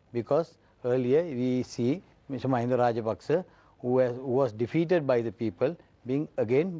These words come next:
bought in. So this is why we always said, we want a government without Mahinda and Ranil both. Right?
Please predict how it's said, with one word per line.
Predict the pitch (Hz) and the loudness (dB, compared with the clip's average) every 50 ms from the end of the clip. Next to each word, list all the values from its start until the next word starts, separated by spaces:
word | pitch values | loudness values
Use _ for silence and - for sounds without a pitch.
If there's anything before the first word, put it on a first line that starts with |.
| 131 110 | -4 0
bought | 123 127 110 - - | 0 0 0 -2 -10
in. | 90 82 _ _ _ _ _ _ _ _ _ _ _ _ | -18 -20 _ _ _ _ _ _ _ _ _ _ _ _
So | - 165 151 | -4 -2 0
this | 151 160 165 | 0 0 2
is | 196 | 2
why | 190 190 196 180 | 4 4 4 4
we | 165 170 175 165 | 2 2 2 4
always | 143 143 151 156 165 160 147 | 4 4 4 2 0 -2 -2
said, | - - 180 135 110 107 - - - _ _ _ _ _ _ _ _ _ _ - | -2 0 0 0 0 -2 -8 -16 -20 _ _ _ _ _ _ _ _ _ _ -4
we | 135 165 190 | 0 0 2
want | 180 165 170 175 180 190 | 2 2 2 2 2 -2
a | |
government | 151 123 123 117 127 156 180 170 131 117 135 156 - - - _ _ | 0 2 2 2 2 2 0 0 -4 -4 -6 -8 -12 -18 -20 _ _
without | 131 139 135 180 185 202 180 - | -6 -2 0 2 0 0 0 -2
Mahinda | 151 147 156 175 180 185 170 | 0 0 0 0 0 0 0
and | 170 165 | 0 0
Ranil | 143 143 143 160 165 143 | 0 -2 -2 -2 -4 -2
both. | 123 123 107 - - - - _ _ _ _ _ _ _ _ _ _ _ _ _ _ _ _ _ _ _ _ _ - - _ - _ _ | -2 -2 -2 -4 -6 -18 -20 _ _ _ _ _ _ _ _ _ _ _ _ _ _ _ _ _ _ _ _ _ -20 -20 _ -20 _ _
Right? | - 131 151 160 | 0 0 0 0